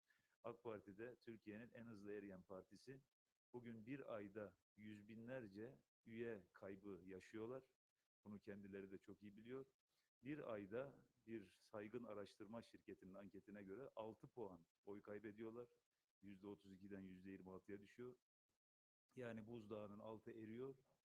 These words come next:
Yukarıya sağdan soldan üç dört kişi alalım, toplayalım, bir görüntü verelim. Bunlar aslında bu erimekte olan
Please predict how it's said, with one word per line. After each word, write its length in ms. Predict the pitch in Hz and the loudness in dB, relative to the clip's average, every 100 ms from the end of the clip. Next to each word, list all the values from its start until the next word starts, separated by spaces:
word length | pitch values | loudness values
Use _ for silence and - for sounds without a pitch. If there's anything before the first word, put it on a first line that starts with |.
| _ _ _ - | _ _ _ -6
Yukarıya 580 | 113 110 113 104 117 120 | -4 2 2 4 4 2
sağdan 420 | - 110 107 110 | 0 2 4 2
soldan 440 | 98 107 98 110 113 | 2 0 2 0 0
üç 240 | 110 - | -6 -4
dört 160 | 110 - | -4 -4
kişi 260 | 98 - | -6 -2
alalım, 360 | 110 110 104 117 | 0 0 0 -2
toplayalım, 600 | - 98 107 98 110 113 | -4 -2 2 2 2 0
bir 100 | 107 | 0
görüntü 420 | 101 101 98 117 | 2 0 0 2
verelim. 360 | 101 95 123 131 _ _ _ _ - | 4 4 0 -6 _ _ _ _ -4
Bunlar 260 | 120 117 113 | 0 2 2
aslında 640 | 113 - 104 104 123 131 - | 2 0 -4 0 0 -2 -2
bu 180 | 120 | -2
erimekte 500 | 113 110 113 110 - | 0 0 2 0 2
olan 420 | 127 107 98 90 | 2 4 2 0